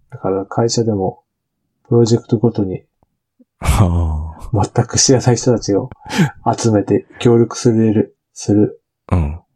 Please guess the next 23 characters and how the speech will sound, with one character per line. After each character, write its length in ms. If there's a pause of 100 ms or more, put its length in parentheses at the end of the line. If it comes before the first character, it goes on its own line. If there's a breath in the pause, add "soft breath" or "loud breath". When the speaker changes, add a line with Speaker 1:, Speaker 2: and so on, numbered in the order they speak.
(160)
Speaker 1:
チ 260
ー 40
ム 140
で 260 (220)
行 160
く 120
の 120
が 240 (800)
今 240
時 220
な 100
ん 40
じ 80
ゃ 40
な 100
い 40
か。 140
Speaker 2:
あ、 40
な 160
る 60
ほ 120
ど 80
ね。 240